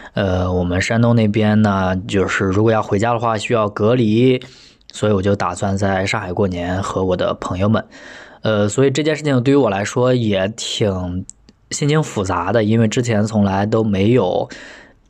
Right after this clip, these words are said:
在上海这种外地城市过年，因为想着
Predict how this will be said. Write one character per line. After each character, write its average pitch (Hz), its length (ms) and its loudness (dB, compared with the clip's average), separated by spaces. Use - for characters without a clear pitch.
在 95 340 0
上 117 180 -2
海 - 380 -6
这 107 80 -2
种 101 160 0
外 143 160 0
地 107 120 -2
城 90 240 -10
市 95 220 -4
过 98 220 0
年， 87 420 -4
因 92 60 -2
为 104 60 0
想 101 220 -2
着 110 300 0